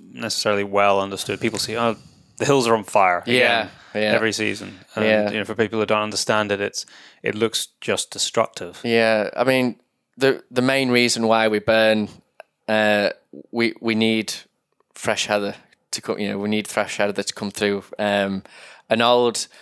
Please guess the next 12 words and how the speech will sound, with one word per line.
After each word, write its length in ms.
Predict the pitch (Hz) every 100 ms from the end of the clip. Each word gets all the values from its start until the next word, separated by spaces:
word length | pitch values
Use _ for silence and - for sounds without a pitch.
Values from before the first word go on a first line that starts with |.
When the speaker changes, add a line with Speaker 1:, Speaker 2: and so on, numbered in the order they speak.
| _ _ _ - -
Speaker 2:
ten, 300 | - 120 120
fifteen 560 | 110 120 - - 110 107
year 260 | 107 107
old 240 | 104 104 -
bed 160 | 104
of 80 | 98
heather 380 | 113 104 98 95 - - _
would 160 | - 104
hold, 540 | 101 104 101 98 - -
uh, 240 | 104 101 101
absolutely 520 | 107 107 - 107 - 101
no 380 | 104 104 101